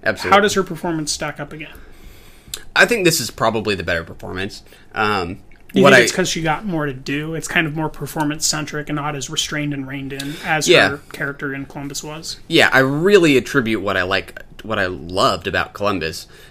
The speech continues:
Speaker 1: um, to the director's work.
Speaker 2: Was she a librarian in Columbus? Or am I
Speaker 1: Yeah,
Speaker 2: mixing films?
Speaker 1: exactly. Or she worked at the library, at least.
Speaker 2: Yeah,
Speaker 1: I don't
Speaker 2: yeah,
Speaker 1: know
Speaker 2: yeah.
Speaker 1: if she was, uh, I don't remember what she did
Speaker 2: Was
Speaker 1: there. She was
Speaker 2: Kieran Culkin in that film?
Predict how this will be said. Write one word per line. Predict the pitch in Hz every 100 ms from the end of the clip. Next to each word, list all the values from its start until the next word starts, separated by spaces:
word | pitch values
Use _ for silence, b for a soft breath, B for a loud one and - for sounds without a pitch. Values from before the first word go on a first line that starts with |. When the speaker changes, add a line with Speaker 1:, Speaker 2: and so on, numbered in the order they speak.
| B
Speaker 1:
um, | 104 98 87 87 -
to | - 101 98 92
the | 80
director's | 82 82 73 - - -
work. | - -
Speaker 2:
Was | 190
she | - 311
a | 370
librarian | 359 247 170 151 170 202 202
in | 208
Columbus? | - 196 208 220 - - - -
Or | 180
am | 165
I | 165 147 -
Speaker 1:
Yeah, | 359 -
Speaker 2:
mixing | - - 151
films? | 143 -
Speaker 1:
exactly. | 160 240 214 85 -
Or | 139
she | 143 135
worked | 95 147 160
at | -
the |
library, | 80 80 - 58 64 76
at | -
least. | 98 98
Speaker 2:
Yeah, |
Speaker 1:
I | 196
don't | 113
Speaker 2:
yeah, | 98
Speaker 1:
know |
Speaker 2:
yeah. | 95
Speaker 1:
if | -
she |
was, | 107 95 90 - b b b b b - -
uh, | 71 55 62 - -
I |
don't | 110
remember | 117 110 104
what | 107
she | -
did | 92 107
Speaker 2:
Was | 214
Speaker 1:
there. | 90
She | - 135
was | 269
Speaker 2:
Kieran | 381 359
Culkin | - 240 247 285
in | 277
that | 269 269
film? | - 262 277